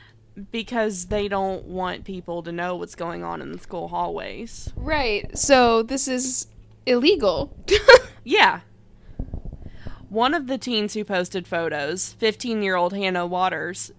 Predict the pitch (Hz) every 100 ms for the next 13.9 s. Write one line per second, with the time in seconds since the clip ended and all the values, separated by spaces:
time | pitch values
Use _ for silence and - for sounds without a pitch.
0 | - 233 233 196 196 196 - 202 180 180
1 | 175 175 214 196 196 214 196 175 - 196
2 | 247 202 180 170 170 180 190 208 - 208
3 | 208 220 185 175 175 170 175 180 185 175
4 | 175 170 175 233 277 226 196 180 180 170
5 | 180 175 175 175 165 156 147 151 160 -
6 | - - 107 - - - - - - -
7 | - - - - - - - - - -
8 | - - - - - 247 226 247 254 311
9 | 240 254 214 214 208 214 202 196 190 190
10 | 190 190 175 - 180 175 175 190 208 214
11 | - 233 220 196 190 190 190 170 175 180
12 | 202 202 - 196 196 196 208 202 190 -
13 | 190 180 180 175 180 180 185 180